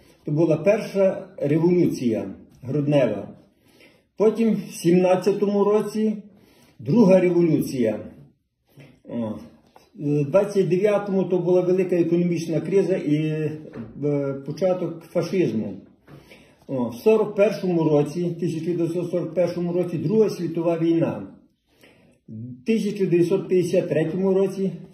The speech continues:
смерть Сталіна. Тисяча дев'ятсот шістдесят п'ятого року недовіра Хрущову.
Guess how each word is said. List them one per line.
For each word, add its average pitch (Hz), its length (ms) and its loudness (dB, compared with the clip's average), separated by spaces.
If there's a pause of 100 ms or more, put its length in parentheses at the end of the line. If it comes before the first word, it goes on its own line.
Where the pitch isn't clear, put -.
(120)
смерть 175 320 0
Сталіна. 120 680 -2 (760)
Тисяча 202 440 -2
дев'ятсот 170 400 2
шістдесят 185 480 -2
п'ятого 180 480 2
року 190 580 -2
недовіра 175 580 2
Хрущову. 143 720 -2